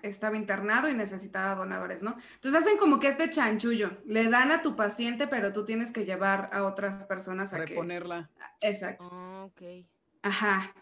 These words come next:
Speaker 1: Y entonces fui, y bueno, la, la primera experiencia que tuve estuvo medio chistosón porque te hacían como que super filtros, ¿no? De, a ver, los
Speaker 3: Ujú.
Speaker 1: tatuajes, medicamentos
Speaker 2: Ah,
Speaker 1: que
Speaker 2: sí,
Speaker 1: estás
Speaker 2: sí, sí, sí, sí,
Speaker 1: tomando,
Speaker 2: sí.
Speaker 1: o sea, te hacen como que un super checkout para ver qué onda, ¿no?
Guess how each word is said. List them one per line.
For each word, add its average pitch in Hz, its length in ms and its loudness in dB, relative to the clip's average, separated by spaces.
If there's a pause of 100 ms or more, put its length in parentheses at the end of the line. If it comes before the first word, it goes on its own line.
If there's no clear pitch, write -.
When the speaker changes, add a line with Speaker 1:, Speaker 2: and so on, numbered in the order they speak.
Speaker 1:
Y 240 160 2
entonces 254 540 2
fui, 311 500 0 (480)
y 247 240 2
bueno, 277 260 6
la, 269 140 8
la 277 120 6
primera 294 300 4
experiencia 359 720 4
que 330 140 2
tuve 262 380 4
estuvo 302 280 0
medio 277 280 2
chistosón 214 580 -2
porque 233 500 -4 (160)
te 220 120 -2
hacían 247 340 -2
como 311 320 -2
que 202 240 -6
super 196 360 -6
filtros, 190 460 -6
¿no? 220 200 -4
De, 233 80 -4
a 196 80 -4
ver, 202 160 -4
los 208 140 -10
Speaker 3:
Ujú. 208 100 -10
Speaker 1:
tatuajes, 254 760 0 (280)
medicamentos 214 760 -2
Speaker 2:
Ah, 196 60 -4
Speaker 1:
que 196 80 -10
Speaker 2:
sí, 196 80 -4
Speaker 1:
estás 190 100 -4
Speaker 2:
sí, 196 60 -8
sí, 196 80 -2
sí, - 20 -4
sí, 185 60 -6
Speaker 1:
tomando, 269 480 2
Speaker 2:
sí. 269 200 0
Speaker 1:
o 240 120 -2
sea, 247 280 0 (240)
te 277 80 4
hacen 320 280 2
como 370 280 0
que 233 140 -2
un 233 180 -2
super 208 680 -2
checkout 240 520 -4
para 214 240 -2
ver 226 380 -4
qué 233 140 0
onda, 254 340 0
¿no? 214 260 -8